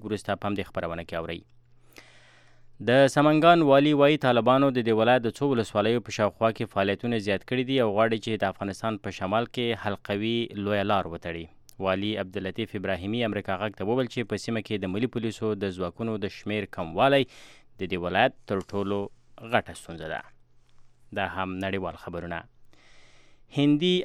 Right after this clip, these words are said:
او پاکستاني عسکرو په کشمیر کې په یو بل ډزې کړې دي. د هند امنیتي چارواکي وایي په ډزو کې څلور هندي عسکر وژل شوي دي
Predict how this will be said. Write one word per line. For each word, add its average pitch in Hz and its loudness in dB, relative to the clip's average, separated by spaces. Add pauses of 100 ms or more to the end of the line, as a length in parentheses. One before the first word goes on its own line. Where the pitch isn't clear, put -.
او 127 6
پاکستاني 131 0
عسکرو 127 0
په 127 -4
کشمیر 127 -2
کې 131 -2
په 113 2
یو 123 4
بل 110 2
ډزې 113 2
کړې 107 -2
دي. 147 0 (120)
د 104 0
هند 120 -2
امنیتي 101 -2 (100)
چارواکي 107 0
وایي 123 0
په 104 -4
ډزو 117 -4
کې 113 -2 (100)
څلور 117 0
هندي 107 -2 (100)
عسکر 107 -2
وژل 95 -4
شوي 135 -4
دي 139 0